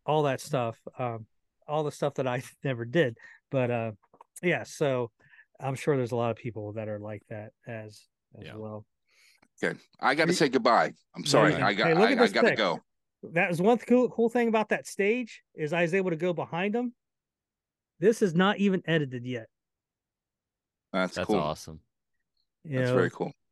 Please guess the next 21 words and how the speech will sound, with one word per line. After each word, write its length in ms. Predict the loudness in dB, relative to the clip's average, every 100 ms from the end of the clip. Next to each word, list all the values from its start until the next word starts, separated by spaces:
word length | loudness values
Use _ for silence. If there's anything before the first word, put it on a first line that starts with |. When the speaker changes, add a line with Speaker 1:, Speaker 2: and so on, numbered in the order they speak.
| -4
Speaker 1:
um, 340 | -2 -2 -4 -10 _ _ _ _ _
but, 220 | -2 0
uh, 260 | 0 -2 -4 -10 _
Speaker 2:
All 80 | -6
right, 160 | -6 -6
Brent, 260 | -10 -10
talk 160 | -12 -12
to 60 | -8
you 40 |
later. 120 | -4 -2
Speaker 3:
Yeah, 160 | -2 0
I 140 | 0
gotta 260 | 2 2 2
go. 260 | 2 2 0 -12
I'm 60 | -10
Speaker 1:
get 160 | -4
the 80 | 0
Speaker 3:
sorry. 300 | 4 4 4
Speaker 1:
fuck 180 | 0 -4
outta 240 | -4 -4
here. 220 | -4 -6